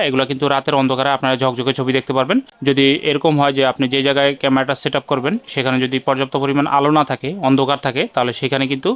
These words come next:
ফুললি কালার দেখতে পারবেন। আগের যেই ক্যামেরাগুলো ছিল নাইট ভিশন ক্যামেরা, সেগুলো হচ্ছে অন্ধকারে কিন্তু সাদা কালো ছবি আসতো। তো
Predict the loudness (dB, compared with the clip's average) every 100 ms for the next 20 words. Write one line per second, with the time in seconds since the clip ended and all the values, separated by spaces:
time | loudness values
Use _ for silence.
0 | -6 -2 0 2 2 2 2 0 0 0
1 | 0 -4 -2 0 0 0 0 2 0 0
2 | -2 -2 -2 0 -2 -2 0 0 2 0
3 | 0 -2 -8 0 2 4 4 4 4 4
4 | 2 0 0 0 -2 -4 -4 -2 2 2
5 | 2 2 2 0 0 -2 0